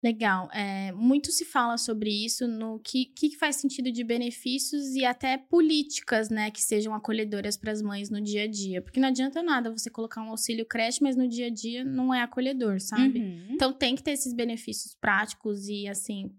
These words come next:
Speaker 1: palpáveis, né, de, em relação a dinheiro. Então, eu acho que é super válido a licença parentalidade, que agora tá mudando, né? Então,
Speaker 2: Sim,
Speaker 1: são
Speaker 2: pelos
Speaker 1: os
Speaker 2: dois
Speaker 1: pais e as
Speaker 2: lados.
Speaker 1: mães terem o mesmo tempo, cento e vinte dias,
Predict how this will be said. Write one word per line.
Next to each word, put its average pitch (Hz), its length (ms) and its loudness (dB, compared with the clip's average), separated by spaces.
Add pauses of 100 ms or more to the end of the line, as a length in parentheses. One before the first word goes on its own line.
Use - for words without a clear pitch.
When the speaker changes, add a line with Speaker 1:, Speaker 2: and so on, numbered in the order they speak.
Speaker 1:
palpáveis, 208 800 0
né, 208 300 -8
de, 190 260 -6 (200)
em 202 120 -6
relação 185 320 -4
a - 20 -4
dinheiro. 190 460 -2
Então, 208 280 -4 (380)
eu 202 160 0
acho 202 240 2
que - 100 -4
é 214 60 2
super - 800 0
válido 220 460 0
a 202 240 -2
licença 208 440 -4 (360)
parentalidade, 240 800 2
que 247 80 -6
agora 208 200 -4
tá 202 140 -8
mudando, 202 460 2
né? 208 180 -2
Então, 202 300 -4
Speaker 2:
Sim, 196 340 -10
Speaker 1:
são 220 200 2
Speaker 2:
pelos 190 120 -2
Speaker 1:
os - 60 -6
Speaker 2:
dois 240 260 4
Speaker 1:
pais 247 240 0
e 254 40 2
as 247 160 2
Speaker 2:
lados. 226 120 0
Speaker 1:
mães 240 260 0
terem 233 240 -2
o 220 40 -4
mesmo 240 260 2
tempo, 269 380 -2
cento 226 300 -6
e 226 80 -4
vinte 208 380 -6
dias, 240 480 0